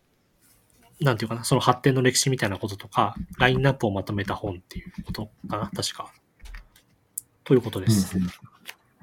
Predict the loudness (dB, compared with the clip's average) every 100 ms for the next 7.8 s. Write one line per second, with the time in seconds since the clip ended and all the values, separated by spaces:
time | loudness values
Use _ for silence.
0 | -6 -8 -4 -2 -2 -8 -18 _ _ -14
1 | -14 -14 _ _ 0 0 0 -12 _ 0
2 | 2 2 0 0 -2 -2 -4 -6 -10 -14
3 | -16 _ _ -20 -20 -20 -20 -20 -20 -20
4 | 4 6 8 8 6 4 4 0 -18 _
5 | -2 0 0 -2 4 6 6 2 0 2
6 | 4 2 0 -4 -14 _ _ _ _ _
7 | 0 0 0 -6 -4 0 0 0